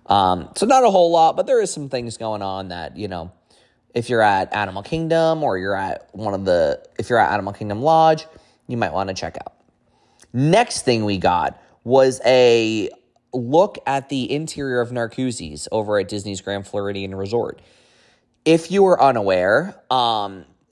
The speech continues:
Disney, uh, Narcoossee's just went under renovation. Um, and I'm,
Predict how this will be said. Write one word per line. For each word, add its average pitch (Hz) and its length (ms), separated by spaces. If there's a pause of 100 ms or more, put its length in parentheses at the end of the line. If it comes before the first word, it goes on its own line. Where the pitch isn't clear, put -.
Disney, 131 460
uh, 120 220
Narcoossee's 120 720
just 113 200
went 113 200
under 117 200
renovation. 110 920 (340)
Um, 113 200
and 170 120
I'm, 175 160